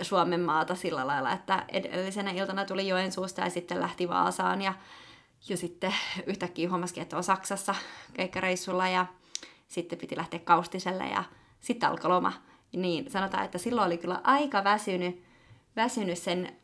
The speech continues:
sen road- tai seikkailun jälkeen. Ja samoin sulla oli kanssa aikamoinen hulivili kesä viime vuonna, niin, niin tavallaan – nyt kun tää korona tuli ja sit piti rauhoittua ja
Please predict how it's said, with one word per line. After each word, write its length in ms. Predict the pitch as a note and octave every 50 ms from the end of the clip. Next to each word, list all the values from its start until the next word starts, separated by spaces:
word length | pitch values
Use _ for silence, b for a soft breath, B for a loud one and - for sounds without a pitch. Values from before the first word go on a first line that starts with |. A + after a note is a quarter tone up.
| _ -
sen 340 | - - G3 F#3 F#3 F#3 F3+ B B B B B B
road- 340 | G3+ G3+ F#3 F3 F3+ F3+ E3 - F3 -
tai 260 | F#3+ F#3 F3+ - - -
seikkailun 540 | - G#3+ G#3 G#3 - - F3+ F3 F3 F3+
jälkeen. 420 | G#3 F#3 F3+ F3+ F3+ - D#3+ D#3+ F3+
Ja 60 | F3+
samoin 500 | G3 G3+ G3+ G3 F#3+ F#3+ F#3+ - - - -
sulla 320 | - - F#3+ F3+ F3+ E3
oli 140 | - E3+ E3
kanssa 280 | - D3 E3+ F3+ - F3+
aikamoinen 580 | F#3 F3+ G3 F#3+ F#3 F3+ F3 F#3+ G3 F#3 F#3 - - -
hulivili 480 | G3 G3+ G3 G3 G3 G3 G#3+ A3 A3+ B B B B B B B
kesä 280 | - F#3+ F#3+ G3 F#3 F#3
viime 280 | G3+ G3 F#3+ F#3 F3
vuonna, 280 | F3+ F3+ F#3 G3+ - G#2
niin, 320 | G#2+ - G2+ - G3 B B B B B B B B
niin 140 | - F#3 F#3
tavallaan – 680 | F#3 G3 F#3+ F#3+ F#3 F#3+ F#3 F#3 F#3 F#3 F#3 F#3+ F#3 - - - _ _ _ _ _ _ _ _ _ _ _
nyt 300 | - F#3 F#3 F3+ - - F3 F3
kun 140 | - F3 E3+ E3+
tää 200 | - - - -
korona 360 | - A3 A3 C#4+ D4+ D4+ C#4
tuli 380 | C4+ A3+ G#3+ G#3 G3+ G3 - - - - -
ja 80 | - F3+
sit 220 | F3+ E3 D#3 -
piti 180 | - E3+ E3+ E3+
rauhoittua 580 | E3+ E3+ D3+ D#3 F3+ F#3 - - - E3 - -
ja 200 | D#3 D3 -